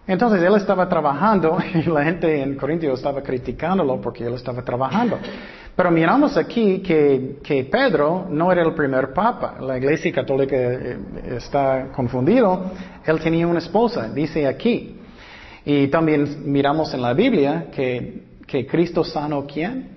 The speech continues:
Su suegra, ¿no? No puedes tener una suegra si no tienes una esposa. <laughs> ¿Y has escuchado la, la broma?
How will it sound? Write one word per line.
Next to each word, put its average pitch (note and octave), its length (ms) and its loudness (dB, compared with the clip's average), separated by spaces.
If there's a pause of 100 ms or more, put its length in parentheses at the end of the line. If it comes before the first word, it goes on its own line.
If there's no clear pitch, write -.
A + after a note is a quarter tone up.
(460)
Su - 160 -14
suegra, G#3+ 420 -10
¿no? D#3+ 240 -8 (160)
No D3+ 120 -8
puedes F#3+ 220 0
tener D3+ 280 -2
una C3 160 -4
suegra D3 420 -2
si C3+ 140 -6
no C#3 100 -6
tienes C#3 280 -4
una D3+ 160 0
esposa. - 540 -8
<laughs> - 2000 0 (720)
¿Y D3 360 2
has D#3 300 -2
escuchado D#3+ 500 0
la, C3+ 300 0
la C3 160 -2
broma? F3+ 420 2